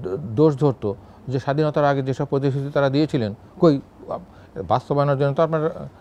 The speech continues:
দু-, দুই মাস, ছয় মাসের ব্যাপার নয় নাকি? তো সেই সব জিনিসগুলোকে এমনভাবে একটা, আহ, আপনার জনমত তৈরি করে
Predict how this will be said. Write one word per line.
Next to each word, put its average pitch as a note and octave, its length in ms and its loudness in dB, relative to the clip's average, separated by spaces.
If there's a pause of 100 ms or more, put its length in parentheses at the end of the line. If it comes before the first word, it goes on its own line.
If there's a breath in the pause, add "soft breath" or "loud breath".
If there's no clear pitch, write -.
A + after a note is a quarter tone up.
(140)
দু-, A2+ 260 -6
দুই C3+ 220 2
মাস, D#3 180 2
ছয় E3+ 160 0
মাসের D3+ 220 2
ব্যাপার A#2+ 200 6
নয় F#2 300 -2
নাকি? A2+ 280 0 (400 loud breath)
তো A#2 80 -4
সেই D#3+ 220 0
সব F3+ 240 0
জিনিসগুলোকে E3+ 520 0 (260)
এমনভাবে F#3+ 480 2
একটা, F#3 180 -2
আহ, D3 760 -2
আপনার C3+ 260 -2
জনমত D3+ 380 6
তৈরি B2+ 200 4
করে F#2+ 260 0